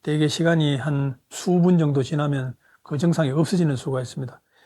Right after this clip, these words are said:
이것을 임상적으로 중요하게 생각하는 이유는 경동맥, 어, 협착증에 의한 그와 같은 증상이 생긴 경우에는 대개 한 십 내지 이십 퍼센트 정도에서는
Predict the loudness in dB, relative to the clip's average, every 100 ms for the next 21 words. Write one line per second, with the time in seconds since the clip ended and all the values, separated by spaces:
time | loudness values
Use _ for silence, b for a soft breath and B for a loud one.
0 | b 0 2 4 4 4 4 4 4 2
1 | 0 0 2 2 2 0 0 0 0 0
2 | -2 0 0 0 -4 -8 _ _ _ _
3 | _ 0 4 4 4 4 6 4 2 -14
4 | -14 -8 0 2 2 -2 -2 -2 0 0
5 | 2 2 2 0 -4 0 4 4 2 -4
6 | 0 0 2 0 0 0 2 0 0 0
7 | -2 -4 -8 B B B -6 0 2 4
8 | 4 2 -2 0 2 2 2 0 0 -2
9 | 0 0 -2 -2 0 0 0 -2 -6 -6